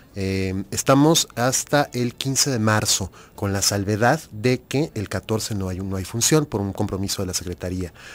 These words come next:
Pero estamos, eh, sábados ocho, domingos a las seis en ese teatro, y nada más decirles que lleguen con anticipación porque tenemos un aforo limitado, nada más caben cincuenta personas. Hemos tenido llenos, por fortuna, entonces de repente ahí, eh, si llegan media hora antes es mucho mejor para todos.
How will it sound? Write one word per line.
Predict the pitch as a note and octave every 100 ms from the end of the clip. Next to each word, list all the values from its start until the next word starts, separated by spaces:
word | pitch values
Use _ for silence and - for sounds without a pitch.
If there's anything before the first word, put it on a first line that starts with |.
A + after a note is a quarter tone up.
| -
Pero | -
estamos, | G2+ C#3 C#3 C#3+ - - A2+
eh, | A2 G2
sábados | C3 C3+ B2+ D#3
ocho, | D#3+ F3+
domingos | C#3+ A#2+ B2 B2
a | A2+
las | G#2
seis | - D#3+ B2
en |
ese | A2+ B2
teatro, | - C3 - A3 - - - -
y | F3 F3
nada | C#3
más | C3 C3
decirles | C3 C#3 C#3+ D3+ -
que | C#3 C#3+ A2
lleguen | A#2+ B2
con | A#2+ G#2+
anticipación | G2 - F#2+ F#2+ - B2
porque | B2 - -
tenemos | G#2 G#2+ -
un | A2 G#2+
aforo | F2+ G#2 G#2
limitado, | F#2+ - G2+ E3
nada | A#2+ G#2
más | G2+
caben | G#2 G2+
cincuenta | G2 F#2+ F#2+
personas. | - - G#2 A#2+ F#3 - - - -
Hemos | G#2+ A2 -
tenido | G2+ G#2 G2+
llenos, | A#2 B2+ B2
por | A2+ G#2
fortuna, | G#2+ - D3 D3
entonces | A#2+ A#2
de | G#2+
repente | G2 A2+ G#2 G#2+
ahí, | G#2+ G#2+ G2+ - - -
eh, | G2 F2+ -
si | - - A2
llegan | B2 B2+
media | C3 B2+
hora | B2 B2
antes | B2 C#3+ A2
es | G#2+ -
mucho | A#2 -
mejor | A2+ - F#2
para | - -
todos. | - -